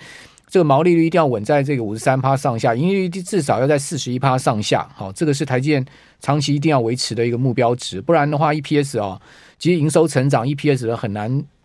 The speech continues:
有这个，可以有一个高标水准哈。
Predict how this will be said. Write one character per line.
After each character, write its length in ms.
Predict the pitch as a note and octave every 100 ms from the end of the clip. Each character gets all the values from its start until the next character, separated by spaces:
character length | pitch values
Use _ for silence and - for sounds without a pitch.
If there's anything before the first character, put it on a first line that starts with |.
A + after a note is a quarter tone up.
| _ -
有 240 | C3+ A2
这 120 | A#2+ B2+
个， 460 | A#2 A2+ A2+ A2
可 140 | - C#3
以 120 | C3+
有 120 | A2
一 60 | A#2
个 240 | C3 A#2+ A2+ _ _ -
高 140 | C#3+ C#3
标 200 | C3+ C3+
水 220 | A2 A#2+
准 220 | - F2
哈。 200 | - F2